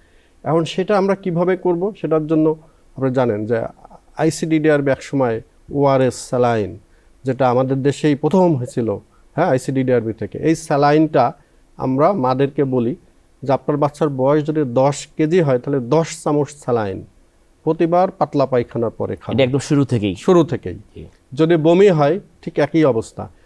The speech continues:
Speaker 1: কিন্তু সমস্যা কিন্তু ওখানে না, সমস্যা হলো যখন দুইটা একসাথে হয় তখন কিন্তু বড় সমস্যা। কেন
Speaker 2: খুব বমি
Speaker 1: সমস্যা?
Speaker 2: এবং পায়খানা একসাথে।
Speaker 1: রাইট।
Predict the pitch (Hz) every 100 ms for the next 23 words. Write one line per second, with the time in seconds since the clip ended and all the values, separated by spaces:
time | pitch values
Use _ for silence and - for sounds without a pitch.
0 | _ _ _ 156 165 170 - 165 185 -
1 | 190 190 180 147 151 123 107 104 139 160
2 | - 180 165 151 185 143 139 196 202 202
3 | - 156 156 120 113 135 _ _ _ _
4 | 139 170 170 160 123 151 165 - 117 -
5 | - 95 - - 139 110 127 123 120 113
6 | 104 104 - 92 95 143 117 92